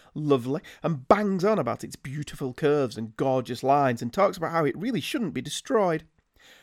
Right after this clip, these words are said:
Farnham tries to prevent the explosion to destroy the computer system, but sadly arrives just a few seconds too late,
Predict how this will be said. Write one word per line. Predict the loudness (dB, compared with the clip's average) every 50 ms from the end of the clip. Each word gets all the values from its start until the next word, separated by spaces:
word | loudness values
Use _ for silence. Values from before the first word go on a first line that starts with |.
| _ _
Farnham | 4 8 10 12 12 10 10 8 2
tries | 2 2 4 4 4 2
to | -2
prevent | -2 -2 0 2 4 2 2 2 0 0
the | 0 0
explosion | 0 -2 -4 -8 -6 -2 0 0 0 0 -2 -6 -8
to | -8 -8 -8
destroy | -8 -6 2 6 8 8 8 8
the | 6
computer | 0 -4 -4 -4 -4 -6 -6 -6 -8
system, | -8 -8 -8 -8 -10 -14 -14 -14 -16 -18 -12 -10
but | -6 -4
sadly | -2 0 2 2 2 2 2 2 4
arrives | 4 4 4 4 2 0 -2
just | -4 -6 -8 -8 -8
a | -8
few | -8 -6 -4 -4 -2
seconds | -2 -2 -2 -4 -2 -4 -6 -6 -6
too | -6 -2 -2 0
late, | 0 -2 -2 -4 -6